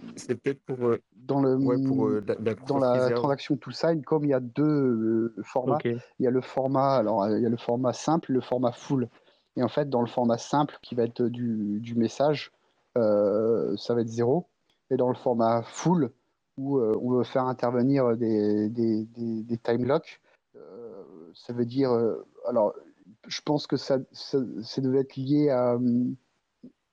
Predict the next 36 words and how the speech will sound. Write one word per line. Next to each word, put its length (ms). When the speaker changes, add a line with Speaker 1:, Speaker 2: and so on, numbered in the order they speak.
Speaker 2:
c'est 180
peut-être 340
pour 160
prouver 380
une 140
dépense 500
qui, 400
qui 140
ne 80
peut 160
être 160
que 140
faite 320
dans 80
le 80
futur, 360
parce 200
que 120
comme 180
ça, 380
comme 220
en 60
fait 260
on 100
n'est 120
plus 200
en 80
train 140
de 60
vérifier 300
des 120
messages, 360
on 80
vérifie 320
des 100
scripts, 460